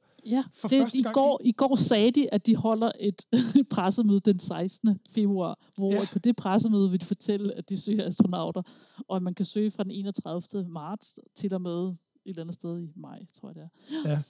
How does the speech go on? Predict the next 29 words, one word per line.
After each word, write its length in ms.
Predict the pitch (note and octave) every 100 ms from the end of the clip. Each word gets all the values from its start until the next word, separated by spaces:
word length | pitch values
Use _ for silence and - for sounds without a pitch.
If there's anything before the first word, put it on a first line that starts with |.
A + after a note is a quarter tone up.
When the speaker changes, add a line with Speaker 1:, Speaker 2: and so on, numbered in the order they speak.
| - - -
Speaker 2:
Hvad 120 | E3 D3+
hedder 180 | F3+
det, 340 | E3+ F3 D#3+ D3+
øhm, 320 | D3 D3 D3
og, 180 | D3+ D#3+
og 60 | D#3+
det 20 |
er 80 | D3+
første 160 | G3+ -
gang 80 | F#3+
i 40 | G3
tretten 400 | - E3 A3+ F3
år, 260 | F3 E3+ _ -
at, 220 | E3+ -
at 100 | D#3+
Speaker 1:
Ja, 60 | F3+
det 60 | F3
er 40 |
Speaker 2:
esa 120 | D#3
Speaker 1:
vildt. 80 | F3+
Speaker 2:
søger 260 | G3 F3 F3
astronauter. 440 | - D#3+ E3 D#3 -
Ja, 40 |
ja. 40 | E3+ A#3+ F3+ _ _ _ _ _ _ _ _ _ -
Er 80 | F#3
Speaker 1:
Ja. 20 |
Speaker 2:
det 60 | F3
der, 120 | G#3+
er, 120 | G3+